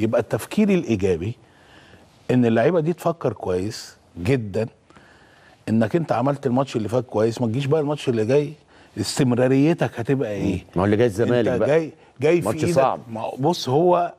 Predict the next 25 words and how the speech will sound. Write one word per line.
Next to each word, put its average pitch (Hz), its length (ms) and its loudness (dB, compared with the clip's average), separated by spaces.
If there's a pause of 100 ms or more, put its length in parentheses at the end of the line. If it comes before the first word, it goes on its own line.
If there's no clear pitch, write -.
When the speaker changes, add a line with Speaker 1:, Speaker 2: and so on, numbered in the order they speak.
(360)
Speaker 1:
الم-، 120 280 -2
ال-، 120 300 2
ال-، 113 300 0
ال-، 113 420 -2
ال-، 101 340 0
المزعج 139 480 2
في 120 140 -4
فرقه 139 360 -2
الاسماعيلي 131 580 -2 (360)
انهم 120 260 2
هيعملوا 123 360 2
ماتش 151 240 -4
كويس، 175 480 -2 (260)
Speaker 2:
مم. 82 160 -2 (460)
Speaker 1:
مش 104 220 0
هيعملوا 131 380 2
تاني 151 320 0
غير 123 280 2
بعد 117 340 0
ثلاث 120 320 -2
ماتشات. 95 340 -6 (280)
Speaker 2:
آه. 76 120 0 (120)
Speaker 1:
لكن 151 260 0
احنا 220 200 0
بنتمنى 151 840 -2